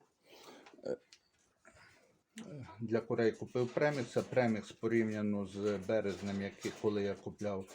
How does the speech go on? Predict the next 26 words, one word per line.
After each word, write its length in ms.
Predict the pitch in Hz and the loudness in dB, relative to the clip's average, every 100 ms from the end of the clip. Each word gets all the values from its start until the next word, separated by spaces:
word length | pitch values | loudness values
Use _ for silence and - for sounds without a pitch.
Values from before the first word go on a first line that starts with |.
| - - _ | -18 -20 _
подорожав, 800 | - 98 104 104 104 107 98 95 90 90 - - | -10 0 2 2 4 4 4 0 -8 -16 -20 -12
подорожчав 680 | 101 110 107 98 - 98 | -2 4 4 2 -4 -2
на 580 | 101 101 98 95 95 95 - | 0 0 0 -2 -2 -6 -4
п'ять 240 | 107 95 | -4 -2
гривнів. 500 | 104 139 147 139 131 131 - - - _ - - - - - - _ | -2 -2 -2 -4 -8 -12 -20 -20 -20 _ -20 -20 -20 -20 -20 -20 _
От, 340 | 101 95 - 101 107 | -8 -8 -8 -6 2
був 240 | 120 101 | 2 4
вісімдесят 760 | 107 - 117 117 127 139 131 113 | 0 0 -2 0 0 2 0 0
гривнів, 460 | 110 101 104 101 | 0 2 0 -2
зараз 340 | 98 98 92 101 | 0 0 -2 -6
вісімдесят 760 | 92 107 101 110 120 143 - | -6 -4 -2 -4 -2 -4 -2
п'ять. 340 | 180 196 185 - - _ | -2 -2 -6 -18 -20 _
Ми 200 | - 123 | -6 -4
так 340 | 120 107 101 - | 0 0 0 -6
ставимося 680 | - 120 107 101 98 - 92 | 0 2 4 0 -2 -4 -2
до 160 | 101 | -4
того 680 | 98 107 104 92 98 98 101 - 92 | -2 0 0 0 -2 -2 -8 -12 -4
не 160 | 110 | -4
дуже 360 | 101 101 92 101 | -2 -4 -2 -6
чутливо, 640 | - 139 196 196 190 180 | -4 -4 2 2 4 2
ну, 160 | 180 170 | 2 2
але 360 | 165 160 156 | 2 0 0
не 180 | 147 139 | 0 -2
дуже 320 | 135 127 113 | 0 0 2
є 140 | 110 107 | 4 2
приємно, 680 | - 113 120 143 151 147 | 2 2 4 2 0 -4